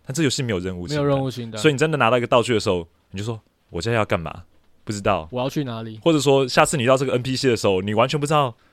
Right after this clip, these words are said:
Speaker 1: 是要用这个道具来跟他互动的。
Speaker 2: 嗯，因为你已经忘记你之前拿到这个道具了。
Speaker 1: 对，他说：“你知不知道这道具塞我包包？”然后他就说：“剧情物品。”然后我又不知道什么时候可以用，
Speaker 2: 嗯。
Speaker 1: 他就会很烦。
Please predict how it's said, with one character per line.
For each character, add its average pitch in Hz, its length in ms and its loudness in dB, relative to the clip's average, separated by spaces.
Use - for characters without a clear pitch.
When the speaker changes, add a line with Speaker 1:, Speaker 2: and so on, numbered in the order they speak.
Speaker 1:
是 - 120 0
要 160 60 8
用 160 100 4
这 156 80 2
个 151 80 4
道 143 160 4
具 151 120 2
来 120 120 6
跟 131 100 2
他 135 80 2
互 127 180 -4
动 113 200 -2
的。 - 160 -12
Speaker 2:
嗯， 127 460 -8
因 208 80 0
为 247 80 2
你 240 140 2
已 208 80 0
经 202 200 0
忘 185 220 6
记 196 140 -6
你 131 360 -8
之 190 180 -6
前 151 180 -2
拿 131 100 0
到 151 120 4
这 147 80 -4
个 143 80 -4
道 127 160 -2
具 117 240 -14
了。 - 60 -20
Speaker 1:
对， 117 160 4
他 139 100 2
说 156 100 2
：“你 117 60 -2
知 120 60 2
不 135 60 4
知 131 60 4
道 131 100 0
这 156 120 -2
道 143 100 8
具 139 100 0
塞 135 160 2
我 123 80 2
包 101 160 0
包？” 101 160 0
然 104 120 2
后 117 240 0
他 131 100 -2
就 135 80 2
说 127 240 2
：“剧 156 160 0
情 98 280 -6
物 110 120 -4
品。” 92 260 -10
然 107 100 2
后 127 60 4
我 107 80 0
又 107 140 -2
不 - 60 -12
知 117 60 0
道 117 60 4
什 101 140 -4
么 82 60 -12
时 - 100 -6
候 90 80 -6
可 - 140 -8
以 80 140 -8
用， 85 140 -6
Speaker 2:
嗯。 120 420 -10
Speaker 1:
他 101 80 -4
就 110 120 -2
会 104 60 0
很 85 140 -4
烦。 - 180 -16